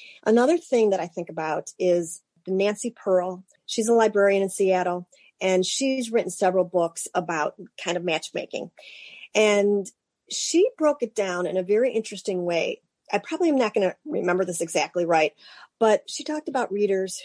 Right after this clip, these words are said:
who read for plot. Are you reading because you like to, you like momentum, you know, you like a quick moving thing? And I'm thinking right now of somebody like Daniel Silva, who, um, writes, you know, ripped from the headlines, thrillers.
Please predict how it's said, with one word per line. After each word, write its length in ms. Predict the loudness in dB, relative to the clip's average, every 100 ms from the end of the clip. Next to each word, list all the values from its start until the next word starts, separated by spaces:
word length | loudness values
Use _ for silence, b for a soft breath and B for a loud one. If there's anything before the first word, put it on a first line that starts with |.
| 2
who 380 | 4 4 2 -2 _ 2
read 260 | 2 2
for 120 | 0 -4
plot. 520 | -4 -8 -8 -18 -20 _
Are 80 | 0
you 220 | 2 2
reading 480 | 2 2 4 2 -2 -6
because 540 | -12 -8 0 0 -2 -4
you 640 | 0 4 4 2 0 -10 _ 0
like 300 | 2 2 -2 -8 0
to, 80 | 0 2 0 0 0 -4
you 280 | 0 2 4
like 200 | 4 2
momentum, 640 | 0 2 2 2 2 0 -2 -4
you 140 | 0
know, 80 | 0
you 140 | 2
like 160 | 0 -2
a 60 |
quick 220 | -4 -2 0
moving 240 | 0 0
thing? 200 | 2 0 B B B 0
And 80 |
I'm 80 | 2
thinking 280 | 2 2 4
right 160 | 2 2
now 320 | 2 2 2
of 200 | 2 0
somebody 340 | -2 -2 2 2
like 180 | 0
Daniel 420 | 0 -2 -2 -4 -8
Silva, 540 | -2 0 0 -4 -14 _ b b b _ 0
who, 340 | 2 4 2 0
um, 380 | 0 0 -2 -6 -4
writes, 440 | 0 0 -4 -10
you 80 | -6
know, 80 | -6
ripped 320 | 0 0 0
from 160 | -6 -8
the 60 |
headlines, 720 | -4 -4 -2 -4 -4 -6 -10 -6
thrillers. 560 | 0 2 2 0 -6